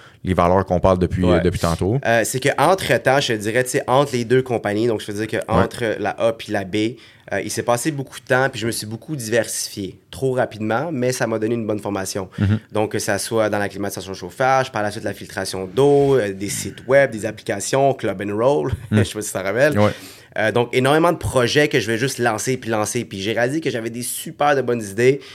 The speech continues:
Speaker 2: puis que dans ma tête, tout fonctionnait, puis que, tu, tu sais, comme on le dit, le temps qui fait beau dans ma tête,
Speaker 1: Ouais,
Speaker 2: puis
Speaker 1: ouais.
Speaker 2: tout avance super bien, tu sais. Puis c'était beaucoup d'argent dépensé, puis l'énergie, puis le temps, puis j'ai réalisé que, tu sais,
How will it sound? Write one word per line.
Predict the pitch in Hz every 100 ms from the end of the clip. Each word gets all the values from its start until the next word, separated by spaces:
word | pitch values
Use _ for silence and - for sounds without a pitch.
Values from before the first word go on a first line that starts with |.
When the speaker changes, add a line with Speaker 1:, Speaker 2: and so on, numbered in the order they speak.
| - - _
Speaker 2:
puis | -
que | -
dans | 117 117
ma | 117
tête, | 117 143
tout | 143 127
fonctionnait, | 131 123 - 113 117 131
puis | 131 107
que, | 113
tu, | - 113 104
tu |
sais, | 120
comme | 117 107
on | 104
le |
dit, | 95
le | 104
temps | 117
qui | 117
fait | 117
beau | 107
dans | 110
ma | 107
tête, | 104
Speaker 1:
Ouais, | 104 101 98
Speaker 2:
puis |
Speaker 1:
ouais. | 98
Speaker 2:
tout | 107
avance | 107 113
super | - 101
bien, | 117
tu | 127
sais. | 143 - - - - - -
Puis | 117
c'était | - 123
beaucoup | 107 -
d'argent | 135 120 117 131 135
dépensé, | 123 123 123 104 - 151 151
puis | 123
l'énergie, | 120 113 107 92 139
puis | 135
le | 113
temps, | 107 160
puis | 120
j'ai | 117
réalisé | 110 120 147
que, | 139
tu | -
sais, | 156 156